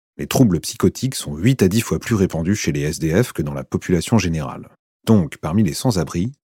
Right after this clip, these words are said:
on trouve beaucoup de personnes qui ont une santé mentale dégradée et qui ont besoin de soins. La réponse traditionnelle à la situation des sans-abri les plus fragiles a longtemps consisté à soigner avant de loger.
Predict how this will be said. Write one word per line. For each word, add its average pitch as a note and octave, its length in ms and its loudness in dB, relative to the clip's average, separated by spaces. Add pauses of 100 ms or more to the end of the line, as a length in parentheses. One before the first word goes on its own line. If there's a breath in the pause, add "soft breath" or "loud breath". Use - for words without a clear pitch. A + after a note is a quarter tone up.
(160)
on D#2+ 80 -4
trouve D#2 280 -6
beaucoup B2 320 4
de F2 100 2
personnes G#2 500 -2
qui - 160 -10
ont C#2 60 -10
une - 180 -12
santé F2+ 280 -2
mentale D2+ 380 0
dégradée F2 560 2 (260)
et - 120 -6
qui - 120 0
ont A#2 80 8
besoin F2 280 2
de D2+ 80 0
soins. - 320 -8 (680)
La F2+ 140 2
réponse A#2 300 6
traditionnelle F#2+ 600 2
à C#2 60 -2
la C2+ 100 -4
situation - 460 0
des D#2+ 100 0
sans-abri F#2 420 0
les D2+ 120 -2
plus A#2+ 140 0
fragiles E2+ 520 -4 (100)
a - 80 -4
longtemps F#2+ 260 2
consisté F#2 460 -2
à B1 120 -4
soigner G2 520 4
avant D#2+ 200 0
de E2+ 100 -2
loger. C#2 380 -6